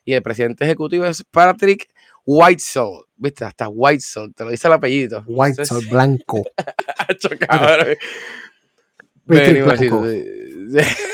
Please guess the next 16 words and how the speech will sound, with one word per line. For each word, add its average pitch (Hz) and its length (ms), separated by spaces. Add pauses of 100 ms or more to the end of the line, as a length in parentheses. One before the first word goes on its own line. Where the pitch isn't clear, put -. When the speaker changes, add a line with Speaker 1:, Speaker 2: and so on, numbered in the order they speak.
(340)
Speaker 1:
<laughs> - 560 (1200)
Mira, 180 160
gente, 185 340
y, 139 880
y 131 180
si 131 120
usted 127 160
se 147 120
sorprendería, 175 640
porque 113 420
todo 117 120
el 120 60
mundo 147 160
piensa, 170 320
"Ah, 190 60
que 160 80